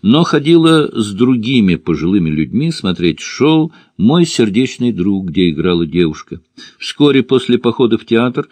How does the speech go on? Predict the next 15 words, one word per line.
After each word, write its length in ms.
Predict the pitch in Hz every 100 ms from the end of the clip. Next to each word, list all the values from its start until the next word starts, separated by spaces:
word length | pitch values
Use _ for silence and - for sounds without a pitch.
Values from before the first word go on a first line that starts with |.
| _ _
Лотти 560 | 101 123 135 147 - 143
с 140 | -
той 220 | - 139
же 140 | 113 113
группой 520 | 85 101 143 151 143
ездила 540 | 107 120 113 117 113
на 160 | 113 117
курорт 640 | - 120 113 113 90 - -
в 240 | - - -
Кэткиллс 760 | 82 78 - - 175 190 - - - - -
и 160 | 170
в 180 | 156 143
Мохон 640 | 131 131 143 147 - 143
Маунтин 680 | 139 120 123 127 127 117 123
Хаус. 680 | 120 - 82 73 - - -